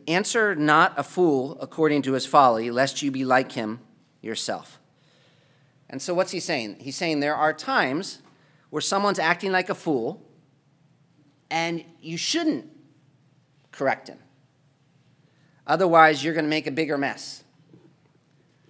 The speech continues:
On the other hand, the very next verse, "Answer a fool according to his folly,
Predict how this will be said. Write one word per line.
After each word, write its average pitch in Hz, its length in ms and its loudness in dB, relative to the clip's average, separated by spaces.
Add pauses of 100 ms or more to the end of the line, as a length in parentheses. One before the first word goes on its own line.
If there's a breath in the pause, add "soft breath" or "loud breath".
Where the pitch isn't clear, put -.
(240 soft breath)
On 147 160 -4
the 160 140 0
other 247 160 2
hand, 135 340 -4
the 139 40 -10
very 180 320 0
next 165 260 -2
verse, 165 600 0 (880 soft breath)
"Answer 196 460 2
a 131 60 2
fool 120 460 -6 (100)
according 131 440 -2
to 123 100 -2
his 110 120 -2
folly, 113 500 0